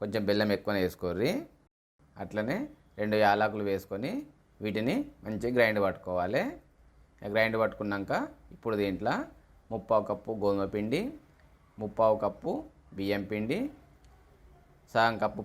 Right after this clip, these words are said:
పాలు పోసుకొని మళ్ళొకసారి వీటన్నిటిని మంచి మెత్తగా గ్రైండ్ పట్టుకోవాలి. గ్రైండ్ పట్టుకున్నాక వీటన్నిటిని వేరొక గిన్నెలో వేసుకోవాలి. చూస్తున్నారు కదా మనకు ఎంత పలసగా మంచి గ్రైండ్ అయిందో, అట్లా కావాలి.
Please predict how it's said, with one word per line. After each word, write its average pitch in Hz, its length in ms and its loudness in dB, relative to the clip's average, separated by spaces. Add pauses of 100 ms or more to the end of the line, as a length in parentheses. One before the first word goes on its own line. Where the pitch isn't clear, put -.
పాలు 101 260 4
పోసుకొని 107 400 -4 (380)
మళ్ళొకసారి 202 600 0 (400)
వీటన్నిటిని 107 640 -2 (440)
మంచి 107 240 -4
మెత్తగా 104 500 0 (380)
గ్రైండ్ 107 300 2
పట్టుకోవాలి. 95 600 -2 (840)
గ్రైండ్ 110 280 0
పట్టుకున్నాక 104 540 -2 (480)
వీటన్నిటిని 107 640 -2 (420)
వేరొక 107 340 0
గిన్నెలో 101 360 2
వేసుకోవాలి. 95 600 -2 (840)
చూస్తున్నారు 110 320 -4
కదా 104 160 4
మనకు 101 220 0
ఎంత 98 180 -2
పలసగా 98 380 -2 (360)
మంచి 101 260 -4
గ్రైండ్ 95 300 2
అయిందో, 98 260 0 (540)
అట్లా 107 140 2 (100)
కావాలి. 92 400 2